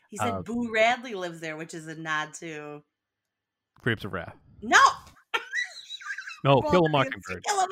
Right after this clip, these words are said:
Speaker 2: Kill a
Speaker 1: Mock-
Speaker 2: Mockingbird.
Speaker 1: <laughs> Oh my God. We're both dumbasses.
Speaker 2: I didn't read either of those, so.
Speaker 1: Oh, oh. I didn't read Grapes of Wrath. I read To Kill a Mockingbird.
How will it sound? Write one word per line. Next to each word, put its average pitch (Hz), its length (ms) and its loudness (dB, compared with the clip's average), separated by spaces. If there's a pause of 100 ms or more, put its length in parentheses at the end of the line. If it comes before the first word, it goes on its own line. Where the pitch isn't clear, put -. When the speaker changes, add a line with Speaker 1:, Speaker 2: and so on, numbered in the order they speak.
Speaker 2:
Kill 170 140 6
a - 20 -2
Speaker 1:
Mock- 165 80 -4
Speaker 2:
Mockingbird. 95 520 -6
Speaker 1:
<laughs> - 300 -16
Oh 539 120 -8
my 480 240 -2
God. 466 460 -10 (180)
We're 415 160 -4
both 392 220 -2 (100)
dumbasses. 311 580 -8 (540)
Speaker 2:
I 120 40 2
didn't 175 260 0
read 175 200 -2
either 131 320 -4
of 87 120 -10
those, 85 340 -18 (100)
so. - 120 -20 (100)
Speaker 1:
Oh, 302 560 -4
oh. 247 420 -6 (200)
I 220 100 2
didn't 262 120 -4
read 214 120 -8
Grapes 180 240 -4
of 165 60 -10
Wrath. 139 140 -8
I 160 80 -4
read 156 240 -10 (140)
To - 80 -20
Kill - 140 -20
a - 40 -20
Mockingbird. - 440 -20